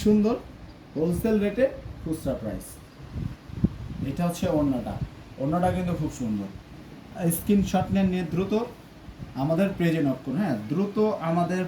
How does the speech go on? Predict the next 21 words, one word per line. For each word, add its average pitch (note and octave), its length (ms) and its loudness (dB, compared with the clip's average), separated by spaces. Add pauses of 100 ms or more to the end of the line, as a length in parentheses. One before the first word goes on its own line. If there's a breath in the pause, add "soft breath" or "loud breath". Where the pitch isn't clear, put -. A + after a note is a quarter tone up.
পেজে D#3 300 2
নক B2+ 120 0 (100)
করুন। A#2+ 220 -2 (680)
অফারটি F3 400 2
মাত্র F3+ 180 0 (120)
দুই F#3 140 6
দিনের D3 220 0
জন্য, B2 200 2
হ্যাঁ, E3+ 160 2 (100)
দুই F3 180 2
দিনের C3 260 -2
জন্য। A2 160 -2 (240)
অফারটি F3 400 0 (120)
মাত্র F3 220 -4 (1600)
দুই F3 220 2 (240)
দিনের D3+ 340 0
জন্য। G2+ 200 -4 (1000)
এটা F#3 160 0
হচ্ছে G#3+ 160 4 (140)
টরে G3 300 6
কালারটা, A3 340 4